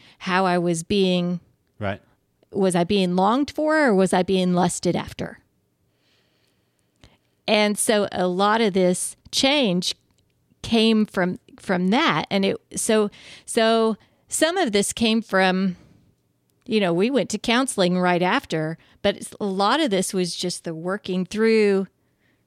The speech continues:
Speaker 2: Right.
Speaker 1: a lot of the Schnarch material.
Speaker 2: Right, 'cause this was, this was a, um, I, I would, I would think of this as this was a gain a ground, lose a little bit of ground, gain a ground, lose a little bit of ground concept that,
Speaker 1: Yes.
Speaker 2: that unfolded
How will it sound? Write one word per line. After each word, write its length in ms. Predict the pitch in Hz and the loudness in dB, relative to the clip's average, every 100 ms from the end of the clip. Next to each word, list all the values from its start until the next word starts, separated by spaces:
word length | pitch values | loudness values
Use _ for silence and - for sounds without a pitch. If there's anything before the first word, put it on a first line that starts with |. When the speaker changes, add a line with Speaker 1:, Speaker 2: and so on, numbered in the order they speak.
| _ | _
Speaker 2:
Right. 240 | 123 123 98 | -4 -4 -4
Speaker 1:
a 140 | - 170 | -8 -4
lot 240 | 190 202 | -2 -2
of 80 | 160 | -4
the 80 | - | -6
Schnarch 540 | - - 247 277 - | -6 -2 0 0 -2
material. 920 | 262 - - 233 220 214 208 208 214 | -4 -4 -4 0 0 2 0 0 -4
Speaker 2:
Right, 220 | 127 110 | -4 -6
'cause 240 | - 123 - | -4 -8 -8
this 240 | 123 160 185 | -8 -6 -4
was, 160 | 202 | -4
this 260 | 131 170 190 | -2 -4 -2
was 240 | 226 165 | -4 -4
a, 500 | 151 139 127 113 98 - | -4 -2 -2 -2 -4 -6
um, 400 | 117 110 98 87 78 - - - - - - - | -4 -4 -4 -8 -16 -20 -20 -20 -20 -20 -20 -8
I, 140 | 123 123 | -6 -2
I 140 | 139 | -2
would, 280 | 170 139 - | -2 -6 -6
I 100 | 139 | -6
would 140 | 156 139 | -4 -4
think 220 | 160 180 | -6 -4
of 80 | 151 | -4
this 200 | 135 - | -4 -4
as 140 | 110 | -6
this 180 | 135 139 | -6 -4
was 160 | 156 | -4
a 60 | 117 | -4
gain 320 | 95 113 127 | -4 -2 -2
a 60 | 131 | -4
ground, 340 | 120 117 117 | -4 -4 -4
lose 240 | 104 120 107 | -2 -4 -4
a 60 | |
little 220 | 110 110 101 | -4 -4 -4
bit 120 | 104 | -6
of 80 | 98 | -4
ground, 360 | 107 101 98 | -4 -4 -4
gain 220 | 107 104 | -4 -4
a 40 | 104 | -4
ground, 380 | 98 101 98 95 | -4 -4 -4 -4
lose 220 | 101 95 | -6 -6
a 60 | |
little 140 | 101 92 | -10 -8
bit 160 | 90 | -8
of 60 | 87 | -10
ground 400 | 95 90 85 80 | -8 -8 -8 -10
concept 680 | - 98 95 95 - 73 69 | -12 -8 -8 -8 -12 -14 -4
that, 60 | 202 | 0
Speaker 1:
Yes. 380 | 214 - - | 0 -2 -4
Speaker 2:
that 200 | - 95 - | -6 -6 -8
unfolded 640 | 104 113 - 110 104 98 | -8 -6 -6 -4 -4 -4